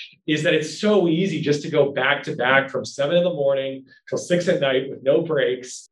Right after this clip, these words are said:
And it's harder to kind of build in those breaks that we all take during the day, the water cooler breaks, the walking down the street to Tata to get a, you know, to get a coffee or something.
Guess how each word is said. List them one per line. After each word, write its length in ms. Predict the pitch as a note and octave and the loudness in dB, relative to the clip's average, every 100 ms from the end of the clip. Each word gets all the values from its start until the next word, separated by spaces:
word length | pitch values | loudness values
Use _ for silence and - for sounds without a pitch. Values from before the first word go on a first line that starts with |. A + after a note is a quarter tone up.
| _ | _
And 140 | - D#3+ | -2 0
it's 120 | E3 | 0
harder 380 | - D#3+ A#3 G#3+ | -4 0 2 0
to 140 | E3+ | -2
kind 160 | D#3 C#3+ | 0 0
of 100 | C#3 | 0
build 320 | C3+ C#3 D3 | 0 0 2
in 240 | C3 C3 | 0 0
those 200 | B2+ B2+ | 2 0
breaks 400 | - - D#3+ G#3 | 0 0 0 0
that 120 | - - | -2 -4
we 120 | B2 | -2
all 340 | B2+ C3 - - | 0 0 0 -6
take 220 | D3 C#3 | 0 0
during 120 | D3 | 0
the 60 | C3+ | 0
day, 340 | C#3+ C3+ C3+ - - | 2 2 -2 -12 -8
the 80 | |
water 420 | D3 E3 F3+ F3+ - | -2 2 2 2 -4
cooler 220 | C#3+ C3+ | -2 -2
breaks, 580 | A#2 A#2 G#2+ G#2+ - - _ | -2 -2 -4 -6 -16 -20 _
the 80 | C#3+ | -2
walking 400 | C#3+ D#3+ E3 D#3 | 2 0 0 -2
down 160 | D3 C#3+ | 0 0
the 80 | |
street 180 | C#3+ D#3 | -2 -4
to 60 | - | -6
Tata 380 | - D3 C#3+ C3 | -4 0 0 -2
to 80 | |
get 160 | B2+ C3 | -2 2
a, 160 | B2+ - | 2 0
you 100 | C#3+ | -2
know, 120 | B2+ | -2
to 80 | A#2+ | 0
get 120 | C3+ | 0
a 120 | C3 | -2
coffee 380 | C3 C3 C3 C3+ | -2 -4 0 0
or 80 | - | 0
something. 420 | - - - G#2+ | 0 -2 0 0